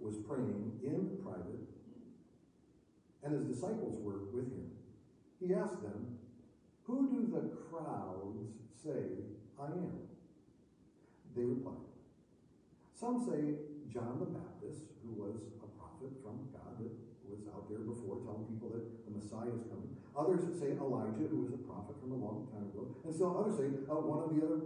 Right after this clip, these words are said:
prophets of long ago, uh, has come back, uh, to life." This, this crowd,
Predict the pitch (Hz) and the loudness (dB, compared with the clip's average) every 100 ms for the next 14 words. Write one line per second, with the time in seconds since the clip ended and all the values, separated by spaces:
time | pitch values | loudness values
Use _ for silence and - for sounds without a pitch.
0 | - 220 220 - - - - - - - | 0 2 2 -2 -8 -12 -18 -20 -20 -20
1 | - - - 127 127 143 147 185 - - | -20 -20 -14 -4 0 2 2 2 2 0
2 | - - - - - - - - - - | -8 -12 -18 -20 -20 -20 -20 -20 -20 -20
3 | - 143 123 123 123 - 127 123 120 117 | -12 -2 0 2 0 0 0 2 0 -2
4 | 117 123 123 131 156 151 - - - - | -6 -6 -6 -6 -6 -6 -10 -14 -20 -20
5 | - - - - - - - - - - | -20 -20 -20 -20 -20 -20 -20 -20 -20 -20
6 | - - - - - - - - - 208 | -20 -20 -20 -20 -20 -20 -2 0 4 2
7 | - - - 165 160 160 202 196 - - | 2 -6 -8 -8 -8 -6 -4 -2 -2 -4